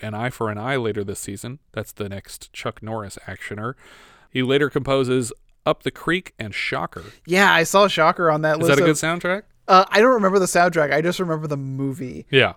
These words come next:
Speaker 2: And that Mitch Pileggi is the villain, and
Speaker 1: Yeah.
Speaker 2: it's so weird.
Speaker 1: Is Wes Craven?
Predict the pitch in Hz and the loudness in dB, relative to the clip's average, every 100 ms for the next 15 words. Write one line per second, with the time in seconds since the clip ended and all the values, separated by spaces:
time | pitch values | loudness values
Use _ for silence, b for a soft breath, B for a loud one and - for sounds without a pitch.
0 | - 165 160 156 156 - _ - 156 175 | -2 0 2 4 2 0 _ -8 -2 0
1 | - - 170 170 151 147 139 139 b b | -2 -2 2 2 0 -4 -6 -8 b b
2 | - 170 165 156 156 220 196 170 156 156 | -4 0 0 0 -6 -10 -4 0 2 4
3 | 170 160 143 139 151 135 104 - - 247 | 4 4 2 0 4 4 4 0 2 6
4 | 220 214 220 214 214 208 196 180 131 165 | 8 8 4 0 2 4 4 2 2 0
5 | - 175 175 202 | 2 0 0 -4